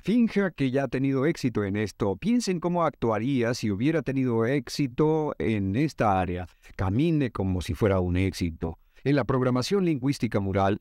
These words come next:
encontramos que existe un estado fisiológico o un modo de andar, de hablar y de actuar que es consistente con cada estado emocional. Y si habla y camina y actúa del mismo modo que lo haría si tuviera confianza, ya lo dijimos,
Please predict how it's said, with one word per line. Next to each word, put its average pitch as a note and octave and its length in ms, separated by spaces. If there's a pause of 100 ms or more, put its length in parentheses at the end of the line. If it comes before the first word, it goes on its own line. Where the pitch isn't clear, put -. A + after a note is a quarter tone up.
encontramos C3+ 560
que - 80
existe B2 360
un A2+ 140
estado A2+ 500 (200)
fisiológico E3+ 840
o B2+ 200
un C3+ 260
modo C#3 400
de G2 160
andar, A#2+ 560
de G2+ 120
hablar F#2 340
y G#2 80
de F#2 80
actuar A#2 420
que A2 140
es A#2+ 100
consistente B2+ 640
con A2+ 160
cada E3+ 320
estado C3+ 400
emocional. G2 680 (320)
Y C3+ 120
si D3+ 120
habla F#3+ 200
y G3 40
camina B2 460
y A#2+ 80
actúa A#2 400
del F#2 180
mismo C3+ 280
modo D3+ 260
que C#3 100
lo G#2+ 80
haría G#2 200
si G2+ 160
tuviera G2+ 340
confianza, A#2 560
ya G2 160
lo G#2+ 140
dijimos, C3 520